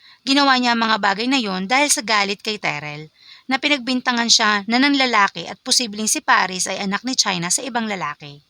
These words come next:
Gayunpaman, lumabas sa pagsusuring medikal na anak talaga ni Terrell si Paris.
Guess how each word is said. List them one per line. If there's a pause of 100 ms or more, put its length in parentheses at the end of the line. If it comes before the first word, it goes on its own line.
(540)
Gayunpaman, (480)
lumabas
sa
pagsusuring
medikal
na
anak
talaga
ni
Terrell
si
Paris.